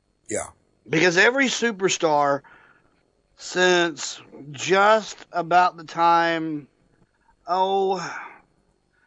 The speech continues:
Speaker 2: about the time Orton was running around with DiBiase and, uh, Cody Rhodes, um, about that time on, especially after the transformation into the Viper,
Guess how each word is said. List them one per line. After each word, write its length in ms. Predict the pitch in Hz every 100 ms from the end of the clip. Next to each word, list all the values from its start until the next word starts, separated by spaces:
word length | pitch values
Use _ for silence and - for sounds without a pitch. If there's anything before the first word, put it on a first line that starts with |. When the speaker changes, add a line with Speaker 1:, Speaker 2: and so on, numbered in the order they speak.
| _
Speaker 2:
about 300 | 151 175 247
the 80 | 240
time 380 | 185 202 208 190
Orton 320 | 175 190 185
was 120 | 170
running 320 | 156 180 175 170
around 360 | 165 165 165
with 120 | 151
DiBiase 960 | 151 156 151 151 151 151 - 156 151 135
and, 640 | 135 139 135 135 127 123
uh, 440 | 127 123 117 113 110 _ _ _ _ _ _ _ _ _ _ _ _ _ _
Cody 260 | 170 165 151
Rhodes, 640 | 147 143 127 123 117 - _ _ _ _ _ _ -
um, 720 | 139 131 123 120 113 110 82 _ _ _ _ _ _ _ _ 127 135
about 420 | - 170 233 269 226
that 240 | 233 185
time 380 | 190 208 190 165
on, 340 | 175 185 180
especially 580 | 151 - 214 208 190 175
after 160 | 170 156
the 80 |
transformation 880 | 135 180 175 165 160 156 160 151 151
into 140 | 156 143
the 160 | 135
Viper, 680 | 131 147 156 143 120 104